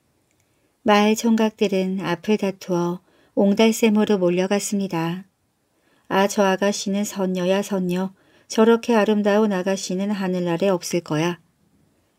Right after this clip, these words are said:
저렇게 아름다운 아가씨를 아내로 맞을 수는 없을까?" 연화 아가씨를 한 번 본 마을 총각들은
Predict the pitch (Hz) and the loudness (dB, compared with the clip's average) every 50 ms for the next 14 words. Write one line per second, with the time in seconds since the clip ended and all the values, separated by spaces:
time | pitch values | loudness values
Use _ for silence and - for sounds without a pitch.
0 | _ _ _ _ _ - - 202 190 196 196 190 - 220 208 190 185 190 190 185 | _ _ _ _ _ -2 0 2 2 2 2 0 0 -2 0 0 0 0 -2 -2
1 | 185 185 185 190 190 190 180 175 175 180 185 180 - - 170 - 185 190 190 175 | 0 0 0 0 0 0 -2 -2 -2 -2 -4 -4 -4 -4 -2 0 0 0 0 0
2 | 165 175 175 180 180 170 202 202 196 185 175 175 180 175 - - 170 175 180 202 | 0 0 0 0 0 0 0 0 0 0 0 -2 -2 -4 -4 -4 -4 -2 -2 -2
3 | 196 190 - - 180 170 165 - 147 156 180 202 - _ _ _ _ _ _ _ | -2 -4 -4 -4 -6 -6 -6 -6 -6 -6 -6 -6 -10 _ _ _ _ _ _ _
4 | _ _ _ _ _ _ _ _ _ _ _ _ - - 208 208 214 214 220 220 | _ _ _ _ _ _ _ _ _ _ _ _ 2 4 4 6 6 4 4 2
5 | 208 190 185 202 208 202 - - 208 196 190 196 196 208 202 226 233 226 220 220 | 2 2 2 0 0 -2 -2 -4 -2 -2 0 -2 -2 -2 -2 0 2 2 4 2
6 | 220 214 208 214 214 208 202 175 170 165 170 185 190 - - 220 214 214 208 - | 2 2 2 2 2 2 0 0 0 0 0 -2 -2 -2 -2 -2 0 0 -2 -4
7 | - - 180 - 170 170 170 175 180 | -2 -4 -2 -2 -2 -2 -2 -4 -6